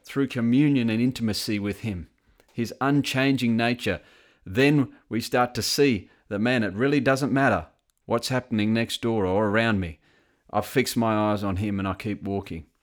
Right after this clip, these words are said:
Have a look at this proverb. Proverb nineteen, verse twenty-one. It says, "Many are the plans in a person's heart, but it is the Lord's purpose that prevails."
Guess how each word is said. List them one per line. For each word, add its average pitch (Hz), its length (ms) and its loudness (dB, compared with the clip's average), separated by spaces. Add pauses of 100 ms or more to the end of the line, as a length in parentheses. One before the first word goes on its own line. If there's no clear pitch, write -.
(540)
Have 139 140 6
a 143 40 6
look 131 180 4
at - 100 -4
this 123 160 -2
proverb. 110 540 0 (840)
Proverb 117 360 0
nineteen, 104 580 0 (640)
verse 107 220 0
twenty-one. 101 680 0 (840)
It 104 100 -6
says, 113 440 2 (280)
"Many 139 340 4
are 127 60 6
the 123 140 0
plans 127 500 0
in 110 100 0
a 95 60 0
person's 117 540 -2
heart, 113 420 2 (400)
but 117 140 0
it 117 160 -2
is 120 140 -4
the 110 100 -2
Lord's 127 540 4
purpose 127 640 0 (140)
that - 320 0
prevails." 95 680 0